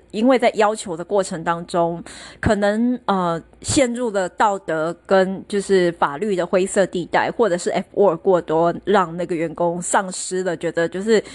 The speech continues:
自己，就是自己自尊人格受到贬义跟伤害哦。那当时有一个员工其实就是，呃，就，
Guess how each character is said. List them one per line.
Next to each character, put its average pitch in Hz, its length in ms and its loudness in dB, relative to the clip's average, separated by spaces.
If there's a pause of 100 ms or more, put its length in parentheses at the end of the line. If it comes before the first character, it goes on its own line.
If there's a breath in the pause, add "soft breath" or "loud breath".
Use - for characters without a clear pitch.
(260 loud breath)
自 - 180 2
己， 180 340 -2
就 226 140 2
是 254 80 4
自 - 120 -8
己 190 200 -2
自 247 340 2
尊 220 300 2
人 185 240 0
格 190 200 0
受 220 240 0
到 202 160 2
贬 180 320 -2 (200)
义 226 200 2
跟 202 200 2
伤 202 280 0
害 220 340 -2
哦。 139 140 -8 (420 loud breath)
那 190 760 0 (260)
当 269 220 0
时 175 320 -4
有 160 320 -2
一 - 240 0
个 214 160 4
员 170 280 -4
工 180 220 0
其 170 200 -12
实 160 240 -8
就 175 200 -2
是， 160 720 -4
呃， - 80 -4 (460)
就， 76 640 0